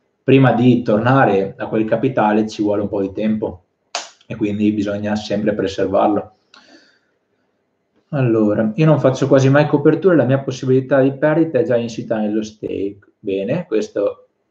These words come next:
dipende dal momento in cui entri nella partita, però è una cosa che facciamo molto spesso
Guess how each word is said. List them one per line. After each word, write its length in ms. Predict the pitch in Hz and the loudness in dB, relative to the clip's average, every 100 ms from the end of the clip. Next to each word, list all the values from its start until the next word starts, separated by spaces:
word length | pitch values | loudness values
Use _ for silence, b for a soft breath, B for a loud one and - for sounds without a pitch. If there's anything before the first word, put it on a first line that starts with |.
| _ _ | _ _
dipende 400 | 135 - 113 110 | -16 -6 -2 0
dal 140 | 107 104 | 0 -2
momento 340 | 104 110 113 | -2 -2 -4
in 80 | 104 | -6
cui 140 | - | -4
entri 180 | 104 104 | -4 -4
nella 220 | 101 101 | -4 -4
partita, 520 | - 104 - 107 107 - | -4 -6 -4 -2 -2 0
però 360 | 107 104 - | 0 0 -2
è 80 | - | -4
una 140 | 110 107 | -4 0
cosa 200 | 110 117 | 0 0
che 120 | 107 | 0
facciamo 340 | 110 - 110 | -2 -2 0
molto 480 | 107 107 127 131 113 | 0 0 0 0 -4
spesso 800 | 104 - 107 107 - 113 107 | -8 -6 -4 -4 -6 -4 -4